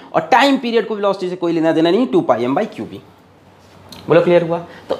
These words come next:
एक motion तो ये वाला analyze हो गया कि इसका रेडियस M V sin theta by Q B और इसमें घूमने का टाइम period two pi M by Q B। दूसरा मोशन ये वाला है, इसके बारे में क्या बात करें?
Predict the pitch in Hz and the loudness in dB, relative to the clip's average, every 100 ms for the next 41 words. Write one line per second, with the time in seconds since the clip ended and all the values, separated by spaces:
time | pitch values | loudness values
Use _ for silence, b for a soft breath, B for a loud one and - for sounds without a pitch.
0 | - 277 240 262 285 285 247 226 220 214 | 4 4 6 2 4 2 4 6 6 4
1 | 214 208 190 190 190 190 - - _ 175 | 2 0 -2 -4 -6 -10 -18 -20 _ -6
2 | 180 202 185 175 180 180 175 180 175 175 | -2 2 4 4 4 2 0 0 -2 -2
3 | 170 170 175 165 160 - 208 214 220 B | -4 -2 -2 0 -2 -4 -4 -2 -4 B
4 | B 151 156 180 151 165 165 165 160 160 | B -2 0 -2 0 2 2 0 0 -2
5 | 160 170 170 156 151 139 143 147 151 147 | 0 -2 0 -2 0 0 2 0 0 -4
6 | 135 135 135 B B 226 247 302 277 277 | -8 -10 -14 B B 0 4 6 4 2
7 | 269 190 185 180 180 175 180 - 208 196 | -2 -2 -2 -2 -4 -10 -14 -12 -4 -2
8 | 196 196 190 185 175 - 170 | 0 -2 -2 -2 -4 -6 -12